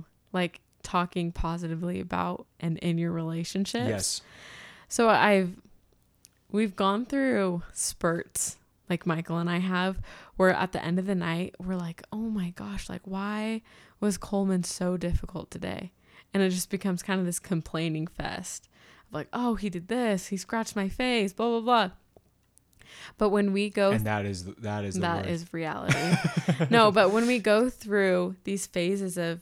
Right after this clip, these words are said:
Speaker 1: speaking positively of Coleman, like, the next morning, we're like, "Oh my gosh, like, we just have the best son in the world and we just love being his parents."
Speaker 2: It really helps.
Speaker 1: Like, our words can shape our thoughts, which shape our emotions, which shape our reality.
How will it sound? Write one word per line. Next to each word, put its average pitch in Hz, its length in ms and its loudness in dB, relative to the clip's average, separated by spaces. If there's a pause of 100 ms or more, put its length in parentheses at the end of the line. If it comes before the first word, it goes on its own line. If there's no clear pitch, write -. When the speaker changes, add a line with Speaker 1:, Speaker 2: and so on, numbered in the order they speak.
(120)
Speaker 1:
speaking 190 440 -4
positively 208 920 -4
of 240 100 -6
Coleman, 247 580 -2 (880)
like, 185 200 0
the 196 100 2
next 185 340 0
morning, 170 380 0
we're 185 100 -2
like, 180 240 -2
"Oh - 80 -6
my 180 140 0
gosh, - 380 -8
like, 196 200 -10
we 208 120 -4
just 220 160 -4
have 208 140 -4
the 185 100 -6
best 185 440 -4
son 170 400 -2
in - 80 -10
the 165 100 -4
world 170 320 -4
and 170 100 -4
we 170 80 -2
just 180 200 -8
love 180 400 -4
being 180 200 -2
his 175 160 -6
parents." 175 560 -4
Speaker 2:
It 202 120 -2
really 120 380 2
helps. 95 520 -4
Speaker 1:
Like, 220 380 4 (120)
our 220 320 6
words 190 640 2 (280)
can 220 160 2
shape 196 380 0
our 175 140 -2
thoughts, - 840 -2
which 185 220 -2
shape 185 340 -2
our 170 120 0
emotions, 170 560 -2
which 170 160 -2
shape - 400 0
our 160 160 4
reality. 156 720 -2